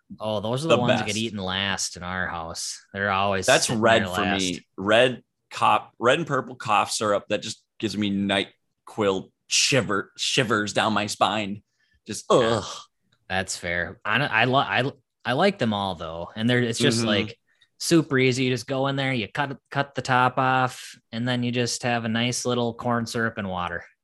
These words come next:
Speaker 1: It's the greatest.
Speaker 2: <sighs> It's so simple, yet it just hits,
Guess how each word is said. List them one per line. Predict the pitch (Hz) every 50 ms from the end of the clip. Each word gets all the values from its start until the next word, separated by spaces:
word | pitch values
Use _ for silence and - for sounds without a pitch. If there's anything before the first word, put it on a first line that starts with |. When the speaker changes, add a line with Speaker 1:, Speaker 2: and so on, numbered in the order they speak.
| _ _ -
Speaker 1:
It's | 104 98 - -
the | 113 92
greatest. | 92 92 90 90 87 87 - - - - -
Speaker 2:
<sighs> | - - - - - _ _ _ _ _
It's | 120 - -
so | - 139 127 135
simple, | 139 - 117 113 117 120 - 117 113 110 98 - - _ _ _ _ _ _ _ _ _ _
yet | 98 95 90 98
it | 85 - -
just | - - 101 90 92 - -
hits, | 104 - - - 98 85 - _ - - - -